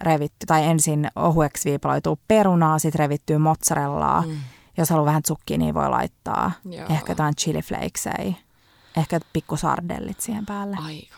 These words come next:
Speaker 2: kiva.
Speaker 1: Mm.
Speaker 2: Aika kiva. Ja tuleeko nyt ensimmäinen maininta tässä jaksossa punaisesta lihasta, andujaa?
Speaker 1: Totta.
Speaker 2: Pizzan
Speaker 1: Niin,
Speaker 2: päällä
Speaker 1: jos haluaa
Speaker 2: oli
Speaker 1: vähän
Speaker 2: tosi hyvää.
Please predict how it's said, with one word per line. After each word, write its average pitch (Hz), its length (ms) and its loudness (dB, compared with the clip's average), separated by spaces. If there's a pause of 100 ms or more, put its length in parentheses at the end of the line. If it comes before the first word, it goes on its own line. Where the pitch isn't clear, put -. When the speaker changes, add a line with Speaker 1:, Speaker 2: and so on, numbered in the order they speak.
(100)
Speaker 2:
kiva. 190 180 2
Speaker 1:
Mm. 214 260 6 (180)
Speaker 2:
Aika 175 240 -10
kiva. 156 200 -8
Ja 151 220 -6
tuleeko 175 280 -4
nyt 170 160 -6
ensimmäinen 156 440 -4
maininta 147 360 -6
tässä 147 260 -8
jaksossa - 300 -10
punaisesta 147 460 -8
lihasta, 143 460 -8
andujaa? 139 720 -4 (460)
Speaker 1:
Totta. 175 300 0 (140)
Speaker 2:
Pizzan - 280 -2
Speaker 1:
Niin, 165 80 4
Speaker 2:
päällä 151 100 4
Speaker 1:
jos 139 120 2
haluaa 147 180 2
Speaker 2:
oli 143 100 2
Speaker 1:
vähän 143 200 0
Speaker 2:
tosi - 260 -4
hyvää. - 300 -12